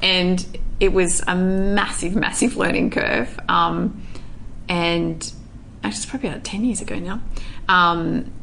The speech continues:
and it was hard. It was so, so hard at the time. Um, and I was really doing it,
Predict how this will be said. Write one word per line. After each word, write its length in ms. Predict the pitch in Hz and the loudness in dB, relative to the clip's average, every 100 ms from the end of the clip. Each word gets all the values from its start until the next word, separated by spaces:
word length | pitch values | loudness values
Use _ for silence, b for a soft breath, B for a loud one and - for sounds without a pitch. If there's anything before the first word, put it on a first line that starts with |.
| - - - - | -10 -12 -12 -4
and 120 | 208 | 0
it 60 | 214 | 2
was 140 | 185 | 2
hard. 460 | - 175 160 147 - | 2 2 2 2 0
It 120 | 170 | 0
was 120 | 165 180 175 - | -2 -4 -6 -4
so, 560 | - - - 185 170 | -2 0 2 4 4
so 480 | 160 - - 170 170 | 2 0 0 0 0
hard 300 | 160 156 156 | 0 0 0
at 100 | - | -2
the 80 | 170 | -4
time. 560 | - 165 160 160 - - | -2 0 2 0 -4 -2
Um, 260 | - 165 196 | -2 -2 0
and 100 | 185 | 2
I 120 | 185 | 2
was 180 | 170 175 | 0 -2
really 240 | 175 160 | 0 0
doing 300 | 156 165 - | 0 -2 -2
it, 160 | - | -4